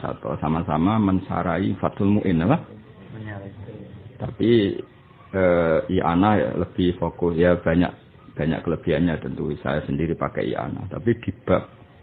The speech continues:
Speaker 1: Fathul Nikah itu paling banyak ngendikan itu Sayyid Alawi. Ya mungkin beliau punya pertimbangan saaki wong wedok. Wong wis ra ndek hak tolak. Ya, tak ulang balik, wis ra ndek hak tolak.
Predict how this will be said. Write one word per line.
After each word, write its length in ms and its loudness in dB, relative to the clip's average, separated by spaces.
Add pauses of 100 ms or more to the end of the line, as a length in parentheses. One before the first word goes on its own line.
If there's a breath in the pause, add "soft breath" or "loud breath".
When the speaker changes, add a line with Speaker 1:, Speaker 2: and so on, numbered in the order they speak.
Speaker 1:
Fathul 320 0
Nikah 320 -2 (560 loud breath)
itu 160 -8
paling 320 4
banyak 240 2
ngendikan 560 0
itu 240 -4
Sayyid 160 -4
Alawi. 480 -6
Ya 80 -2
mungkin 240 0
beliau 320 0
punya 240 0
pertimbangan 720 -2 (640 loud breath)
saaki 400 0
wong 160 2
wedok. 480 -6
Wong 400 2
wis 240 0
ra 80 0
ndek 240 0
hak 240 -6
tolak. 400 -2 (320)
Ya, 160 -2
tak 160 0
ulang 160 4
balik, 320 0
wis 240 6
ra 160 4
ndek 240 0
hak 220 0 (420)
tolak. 640 -2